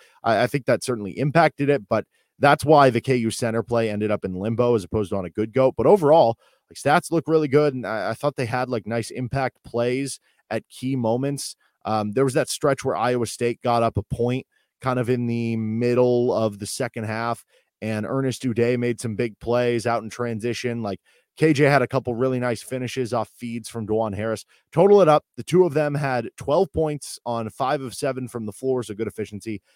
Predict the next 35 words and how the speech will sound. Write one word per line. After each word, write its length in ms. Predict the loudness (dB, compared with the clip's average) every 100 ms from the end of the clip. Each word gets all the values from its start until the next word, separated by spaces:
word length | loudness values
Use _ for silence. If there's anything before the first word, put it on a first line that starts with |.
| _
Five 200 | 2 2
assists, 520 | 2 2 0 0 -6 -4
how 80 |
about 200 | 0 0
that? 200 | 0 -2 -4 _ -6
Uh, 120 | -2
four 320 | -2 4 4 6
rebounds, 720 | 4 4 2 2 -2 -8 -10
two 120 | -6
blocks, 560 | -2 2 2 2 -4 -14 -10
and 220 | -10 -10 -12
a 80 | -12
steal. 460 | -8 -2 0 0
Again, 240 | -2 -4 0
you 40 |
gave 140 | 0
up 80 | -2
too 120 | -6
many 120 | -6 -4
offensive 340 | -6 -6 -10
rebounds. 440 | -8 -4 -4 -6 -10 _ -6
You 80 | -2
only 100 | 0
had 140 | -2
four 200 | 0 0
rebounds, 440 | 0 -2 -4 -4
so 60 | -4
that's 140 | -2
why 140 | 0 0
you're 160 | 0
in 80 | -4 -4
limbo 340 | -2 0 2
here. 260 | 2 -2 -4 _ _
But 160 | -2 0
also 400 | 4 4 4 2